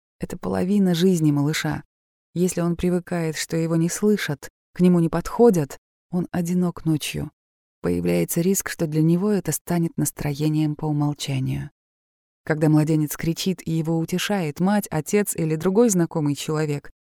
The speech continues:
это приемлемый стресс. Если ребёнка оставили кричать одного, это токсичный стресс. При токсичном стрессе вырабатывается избыток гормона кортизола, неблагоприятно влияющего на развитие мозга младенца.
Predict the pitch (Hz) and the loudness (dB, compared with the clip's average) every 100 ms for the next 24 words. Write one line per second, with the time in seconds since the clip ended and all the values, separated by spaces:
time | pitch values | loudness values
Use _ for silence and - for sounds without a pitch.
0 | _ - 233 240 180 170 175 160 135 127 | _ -6 -2 0 0 2 4 4 2 0
1 | - - 135 - - _ _ _ _ - | -4 -8 -6 -6 -6 _ _ _ _ -6
2 | 156 147 143 143 143 135 139 139 - 135 | -4 -2 0 0 0 0 -4 -6 -2 -2
3 | 135 131 139 139 - 131 - 131 135 139 | -2 -4 -4 -4 -4 -6 -6 -2 0 0
4 | 180 226 _ _ _ _ - - 190 156 | -2 -6 _ _ _ _ -8 -6 -8 -8
5 | - 131 - 135 127 - 123 - - - | -8 -8 -10 -8 -10 -8 -6 -2 -4 -6
6 | _ _ _ _ _ _ _ - 190 196 | _ _ _ _ _ _ _ -4 -2 -2
7 | - - 220 - 165 160 - - 196 - | -4 0 0 2 0 0 0 0 0 0
8 | 160 151 151 151 165 165 156 156 - 247 | -2 0 0 2 0 -2 -2 -4 -2 -2
9 | 175 160 160 202 175 151 151 147 160 160 | -2 -2 0 -2 -2 -4 -2 0 2 2
10 | 151 151 - 156 160 156 143 - _ _ | 0 -6 -6 -2 2 2 0 -8 _ _
11 | _ 165 175 190 196 196 208 185 165 147 | _ 4 4 4 2 2 2 2 2 0
12 | 135 139 135 147 180 180 226 208 196 170 | 0 0 -2 -2 -4 -4 -2 2 2 2
13 | 143 135 131 143 143 135 131 131 131 135 | 0 -2 -4 -2 0 0 -2 -2 -2 -2
14 | 131 127 - - | -2 -2 -2 -4